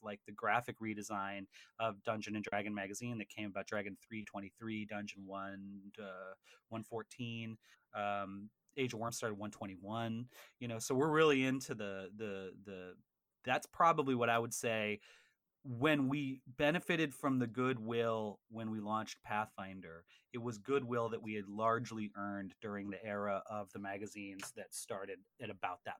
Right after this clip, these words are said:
point in time. Essentially, I would say with this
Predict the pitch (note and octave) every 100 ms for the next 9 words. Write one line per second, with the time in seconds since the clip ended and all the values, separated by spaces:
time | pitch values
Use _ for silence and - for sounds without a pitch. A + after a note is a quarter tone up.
0 | _ F2+ G2 - - - _ _ - -
1 | C3 G#3+ A3+ G3+ D3+ C#3 B2 C#3+ A2+ B2
2 | B2+ A2+ G#2+ B2 - -